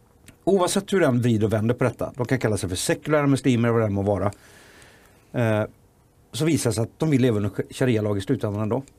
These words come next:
Ben Shapiro, en amerikansk opinionsbildare, har, har, har en video på YouTube där han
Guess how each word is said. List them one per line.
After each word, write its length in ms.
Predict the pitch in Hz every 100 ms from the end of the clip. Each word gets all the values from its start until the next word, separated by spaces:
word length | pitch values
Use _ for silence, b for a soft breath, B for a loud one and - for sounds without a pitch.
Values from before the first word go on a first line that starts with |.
| _
Ben 180 | 156 165
Shapiro, 420 | 180 - 185 196
en 80 | 190
amerikansk 380 | 185 - 135 107
opinionsbildare, 640 | 113 123 104 117 104 107
har, 160 | 104 107
har, 420 | 95 107 107 107 - - 110
har 80 | 113
en 80 |
video 220 | 107 104 107
på 100 | 110
YouTube 320 | 98 139 120
där 20 | 113
han 240 | 110